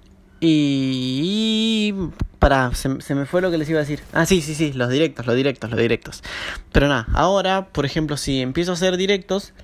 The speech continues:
lo que vamos a hacer es esto. Yo les voy a avisar si, si vamos a hacer directos, sí o no. Y si, por ejemplo, la, la respuesta es sí, vamos a acordar un horario, ¿no? Y, por ejemplo, no sé, todos los días a tal hora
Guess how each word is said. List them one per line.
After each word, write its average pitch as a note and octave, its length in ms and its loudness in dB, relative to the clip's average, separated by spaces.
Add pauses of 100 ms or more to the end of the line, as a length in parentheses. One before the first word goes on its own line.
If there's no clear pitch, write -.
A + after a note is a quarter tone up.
lo C3+ 100 2
que C3+ 100 2
vamos D#3+ 220 0
a D#3+ 60 -4
hacer D#3 120 0
es D3+ 140 -2
esto. C#3 280 -4
Yo C#3+ 180 2
les E3 140 2
voy E3+ 100 0
a E3 40 2
avisar E3+ 480 -2 (500)
si, C3 500 -2
si - 140 -2
vamos D3+ 220 0
a D#3 40 -4
hacer D#3 240 2
directos, F3 460 -2
sí E3+ 360 -2
o D#3+ 80 2
no. F#3 320 -2 (480)
Y D#3 120 2
si, D#3 100 -4
por C#3+ 160 2
ejemplo, D3 840 0
la, C3+ 600 2
la A2 120 -4
respuesta D#3 480 2
es D3 100 -2
sí, G#3+ 300 0 (600)
vamos F#3 600 0
a D3 300 2
acordar C#3 420 0
un D#3+ 140 0
horario, D3 480 0
¿no? F3 220 2 (640)
Y, E3+ 100 -2
por C#3+ 140 0
ejemplo, D#3+ 260 0
no D#3 100 0
sé, C#3 180 0
todos F3+ 340 0
los D3+ 180 -8
días F#3 360 -4
a B2+ 80 -4
tal D3+ 240 -2
hora F#3+ 340 -2